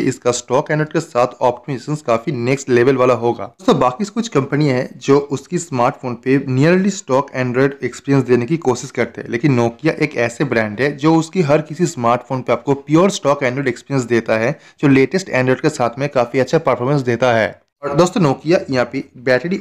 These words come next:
ऑप्टिमाइजेशन के साथ-साथ कुछ और भी चीज़ दे रहा है जो out of the box मिलेगा आपको, और ये काफ़ी खास बात है कि Nokia उसकी एक्स टू हंड्रेड सीरीज पे आपको एक थर्टी वाट का फास्ट चार्जर देगा, जो आप इसकी सिक्स थाउजेंड मिली एम्पियर बैटरी को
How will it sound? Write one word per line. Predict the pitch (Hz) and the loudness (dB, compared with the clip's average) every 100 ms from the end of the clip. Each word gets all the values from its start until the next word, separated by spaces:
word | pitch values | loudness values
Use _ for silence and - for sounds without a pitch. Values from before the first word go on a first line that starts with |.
| - | -2
ऑप्टिमाइजेशन | 127 - 160 156 160 | -2 -2 0 0 0
के | 156 | -4
साथ-साथ | 170 123 117 - 131 - - | -2 -2 -2 -2 -6 -4 -2
कुछ | - - | -2 0
और | 131 156 | 0 2
भी | 185 | -2
चीज़ | 185 160 147 | -4 -6 -2
दे | 123 113 | 2 2
रहा | 117 | 2
है | 143 | -2
जो | - 135 143 131 | 2 4 4 2
out | 131 | 0
of | 156 | 0
the | 156 117 | -2 -2
box | 120 151 - | -2 -2 -4
मिलेगा | 127 120 131 131 | -6 -2 0 0
आपको, | 117 - 135 | -4 -6 -6
और | 139 135 | -2 0
ये | 127 | 0
काफ़ी | 123 117 117 | 0 -4 -4
खास | - 135 131 117 | -4 -4 -2 -2
बात | 117 143 | -2 -2
है | |
कि | 139 156 | -6 -6
Nokia | 123 120 - 160 | -4 -4 -4 -4
उसकी | 156 - 165 - | -4 -6 -8 0
एक्स | 135 147 - | 0 0 -2
टू | 185 139 | -2 -2
हंड्रेड | 131 139 | -2 -2
सीरीज | - - 135 131 | -4 -2 0 0
पे | - 127 - | 2 0 2
आपको | 127 - 139 | -6 -4 0
एक | 143 135 - | 2 0 -4
थर्टी | 123 190 139 | -6 -2 0
वाट | 135 135 | 0 0
का | 151 - | -6 -2
फास्ट | 131 143 - | -4 -4 -2
चार्जर | 127 123 139 | 0 2 0
देगा, | 117 113 135 - _ - | 0 0 -2 -4 _ -2
जो | 185 | 0
आप | - 135 151 | 2 0 0
इसकी | 147 - 165 | -8 -8 -4
सिक्स | 156 - 175 - | -4 -2 -6 -2
थाउजेंड | 151 156 | 0 2
मिली | 143 123 | 2 4
एम्पियर | 120 117 143 | 2 0 -2
बैटरी | 120 117 123 | 0 -2 -2
को | 120 143 | -2 0